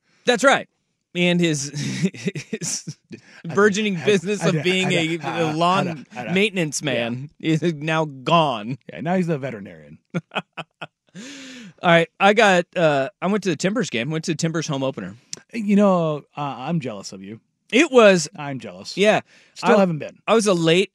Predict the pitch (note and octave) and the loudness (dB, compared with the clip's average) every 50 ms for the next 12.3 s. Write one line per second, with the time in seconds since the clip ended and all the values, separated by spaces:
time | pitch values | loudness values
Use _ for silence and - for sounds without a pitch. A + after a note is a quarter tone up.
0 | _ _ _ _ _ - F#3 A3 G#3+ G3+ F#3 G3+ A#3 C4+ E4 E4+ F4+ E4 F#4 F4+ | _ _ _ _ _ -2 0 0 0 0 0 0 0 0 0 0 -2 0 0 -2
1 | F4+ - D4+ D#4 D#4 F4+ E4+ F#4 F4+ F4 F#4+ G4+ - - - - _ - D3 D#3 | -2 0 -2 -2 -2 -2 -2 0 0 0 0 0 -2 -8 -12 -12 _ -8 -6 -6
2 | - _ _ _ C#3 C#3 C3+ D#3 D#3+ D3+ - C#3+ A#2+ A2 - - - E3+ F#3 F3 | -8 _ _ _ -10 -6 -4 -4 -6 -6 -6 -8 -10 -10 -12 -6 -2 0 0 0
3 | F3+ E3+ D3 D#3+ D#3+ D#3 D#3+ C#3+ D#3 D3 C#3 B2+ A2+ G2+ - - A2 - - - | 0 -2 -4 -4 -4 -4 -4 -4 -6 -6 -6 -8 -10 -12 -16 -18 -20 -20 -12 -8
4 | C#3 B2 B2 E3+ G3+ G#3 G3+ F#3 D#3+ A2+ G2+ G2+ - - - C#3+ B2 A2+ A2+ A2 | -8 -6 -2 0 4 6 6 6 6 6 2 -8 -12 -14 -12 -12 -12 -12 -12 -14
5 | - _ _ _ - C#3+ B2+ G#2+ G#2+ G#2 F#2+ - - G#2 F#2+ E2 - A3+ C4 D4 | -16 _ _ _ -10 -10 -10 -10 -12 -14 -14 -16 -18 -18 -18 -4 2 4 6 8
6 | D4+ C4 G#3 F3 - - G3+ F#3+ G3 F3+ - F3 D3 B2+ G2+ F#2 F#2 - _ B3 | 8 8 6 4 2 2 2 2 2 2 0 -4 -4 -4 -6 -8 -10 -10 _ 2
7 | C#4+ F4 G4+ F4+ - - G3+ - G3+ A3 A3+ - - - - E3+ D3 G2+ - - | 4 4 4 2 0 0 0 4 6 6 8 8 6 6 4 2 2 0 0 -2
8 | C4+ C#4+ B3+ E4+ F#4 E4 C4+ - F#4 F#4 G4+ G4 D4 A3+ A3 G3+ - - _ _ | 0 2 6 6 6 6 6 4 2 4 6 6 6 6 4 4 2 -2 _ _
9 | _ - B3+ E4 F#4+ F4+ D4 C4 C4 C#4 C4+ C4 - - F#4 F4+ - A3 E3+ - | _ 0 2 2 4 4 4 4 4 4 4 2 4 6 6 6 6 4 0 -4
10 | D3 G#2+ F2+ E2+ - _ _ _ _ E3 F#3+ A3 - - E3 G3 A#3 C4+ D4 G3+ | -6 -10 -12 -16 -20 _ _ _ _ 0 2 2 2 0 2 2 4 4 4 2
11 | A#2+ - _ _ _ _ _ B2 E3 G#3 A#3+ C4 F3+ - - _ - - - D3+ | -2 -8 _ _ _ _ _ 0 2 4 4 4 0 -2 -6 _ -10 -6 -2 0
12 | F#3+ G3 A3+ C4+ A#3 D3 | 2 2 2 2 0 0